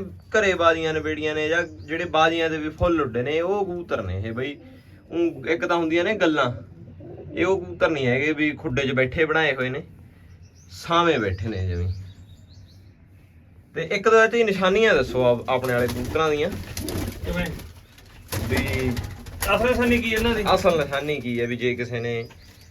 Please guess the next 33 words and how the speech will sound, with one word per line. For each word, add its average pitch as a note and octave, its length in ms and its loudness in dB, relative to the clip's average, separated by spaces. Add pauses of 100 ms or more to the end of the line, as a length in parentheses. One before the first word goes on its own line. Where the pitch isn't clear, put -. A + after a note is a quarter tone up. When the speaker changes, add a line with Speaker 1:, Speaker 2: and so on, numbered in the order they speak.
(200)
Speaker 1:
ਲੈਣੇ C#3 280 2
ਵੀ C3 140 -2
ਹੋਣ D3 360 -2 (520)
ਜਾਂ C3 280 4
ਕਿਸੇ C3 340 -4
ਨੇ B2+ 140 -2
ਕਬੂਤਰ C3 300 -4
ਬਣਾਉਣੇ C#3 440 0
ਹੋਣ, C3 220 -4
ਵੀ D3+ 80 -8
ਕੀ F3 240 -6
ਦੇਖ D#3+ 240 2
ਕੇ D3 100 -6
ਕਬੂਤਰ C3 320 -4
ਬਣਾਵੇ D3 360 0
ਬੰਦਾ? D2+ 260 -8 (160)
Speaker 2:
ਹੁਣ A#3 200 -2
ਅਸਲ G#3 320 2
ਨਿਸ਼ਾਨੀ G#3 380 -2
ਆ G3+ 260 4
ਕਬੂਤਰ E3+ 400 -6
ਨੇ F#3 100 -4
ਆਪਣੇ, E3+ 280 -6 (1200)
ਇੱਕ A3+ 180 -4
ਆ D4 80 8
ਮਾੜੀ C4 240 4
ਮੋਟੀ C4+ 240 0
ਲੜੀਬੰਦ A#3+ 420 0
ਮੋਜ A3 260 2
ਕੱਢਦੇ C#3 260 -2
ਇਹਦੇ। C3 160 -4 (680)
Speaker 1:
ਠੀਕ A#2 300 2
ਹੈ। D#2+ 220 -6